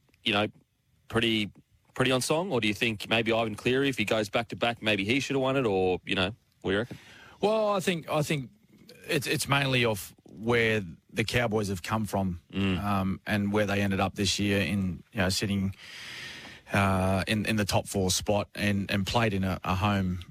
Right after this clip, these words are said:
Speaker 2: prelim final. I think that's, that was really what got Toddy home as Coach of the Year, um, you know, because it was quite a significant jump, wasn't it?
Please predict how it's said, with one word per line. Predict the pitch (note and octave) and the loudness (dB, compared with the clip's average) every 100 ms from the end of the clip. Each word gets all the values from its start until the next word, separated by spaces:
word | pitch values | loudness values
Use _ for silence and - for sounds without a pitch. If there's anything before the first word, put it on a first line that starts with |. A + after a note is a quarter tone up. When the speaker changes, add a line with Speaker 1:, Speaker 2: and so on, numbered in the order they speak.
| - | -10
Speaker 2:
prelim | - A2 F#2+ F2+ | -2 0 0 -2
final. | - G2+ G#2 F#2+ G#2 | 0 0 0 0 -2
I | - F#2 | -2 -2
think | G2+ G2+ - | 0 -2 -2
that's, | G2+ - - | -2 -4 -4
that | A#2+ A2+ | -2 0
was | A2 F#2 | 0 0
really | G#2 G#2+ G#2 G2+ G#2 _ - C2+ - | 2 0 0 -2 -6 _ -16 -16 -10
what | D2+ A2 G2+ - - - | -2 -2 -2 -14 -20 -10
got | A#2+ G#2 | -6 -6
Toddy | - A2 F#2 | -2 -2 0
home | G#2 A2+ | 0 0
as | A#2 G2+ | -2 -4
Coach | A2+ G#2 A2 | -4 -4 -4
of | |
the | G2+ | -2
Year, | A2 D3+ G3+ - _ - | 0 -2 -4 -10 _ -12
um, | G#2 G2+ G2+ G2+ G2+ G2+ | -6 -4 -2 -2 -4 -6
you | A2+ A2 | -4 -2
know, | G2 | -2
because | G2+ G#2 G2 G2 | -4 -6 -6 -8
it | G#2 | -10
was | - | -10
quite | - B2+ F#2+ | -4 -2 -2
a | F2 | -6
significant | - F#2 G2+ E2+ F2 | -12 -8 -6 -6 -6
jump, | F2 G2+ F#2 | -2 0 0
wasn't | F#2 | -4
it? | F2+ | -6